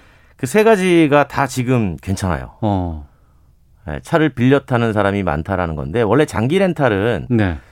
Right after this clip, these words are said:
Speaker 1: 조금씩 늘어나는 추세였습니다. 과거에도.
Speaker 2: 그렇죠. 굳이 내가 차를 계속 소유할 필요는
Speaker 1: 예.
Speaker 2: 없으니까.
Speaker 1: 그리고 또 직접 정비도
Speaker 2: 삼 년,
Speaker 1: 받아야
Speaker 2: 오 년
Speaker 1: 되고
Speaker 2: 좀 타고
Speaker 1: 귀찮으니까.
Speaker 2: 아, 예, 예.
Speaker 1: 아, 귀찮으니까 이제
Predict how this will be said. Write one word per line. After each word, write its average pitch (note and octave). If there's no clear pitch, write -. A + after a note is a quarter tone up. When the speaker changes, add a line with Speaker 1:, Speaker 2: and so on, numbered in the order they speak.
Speaker 1:
조금씩 E3
늘어나는 A#2+
추세였습니다. G#2
과거에도. E2
Speaker 2:
그렇죠. F#3
굳이 F#3+
내가 F3
차를 G#3+
계속 F3
소유할 A3+
필요는 A#2+
Speaker 1:
예. G#3+
Speaker 2:
없으니까. C#3
Speaker 1:
그리고 A#2
또 C3+
직접 C3
정비도 B2
Speaker 2:
삼 G2+
년, -
Speaker 1:
받아야 A2+
Speaker 2:
오 -
년 C#3+
Speaker 1:
되고 G#2
Speaker 2:
좀 A2
타고 D3
Speaker 1:
귀찮으니까. G2
Speaker 2:
아, B2
예, A2
예. A2+
Speaker 1:
아, E2+
귀찮으니까 G2+
이제 F2